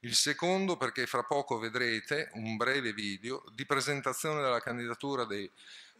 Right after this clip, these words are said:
portici di Bologna a patrimonio mondiale unesco, con un particolare accento al progetto di un archivio dinamico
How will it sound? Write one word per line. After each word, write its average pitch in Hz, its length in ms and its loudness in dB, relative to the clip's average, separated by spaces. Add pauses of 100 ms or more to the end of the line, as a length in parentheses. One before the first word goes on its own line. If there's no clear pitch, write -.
(100)
portici 156 520 12
di 127 80 -6
Bologna 147 640 0
a - 320 -4
patrimonio 135 800 2
mondiale 113 760 2
unesco, 131 580 -4 (400)
con 120 120 -4
un 123 120 -2
particolare 135 720 8
accento 123 520 0
al 101 120 -2
progetto 110 640 0
di 104 160 -10
un 135 160 -6
archivio 117 540 -4
dinamico 101 800 -2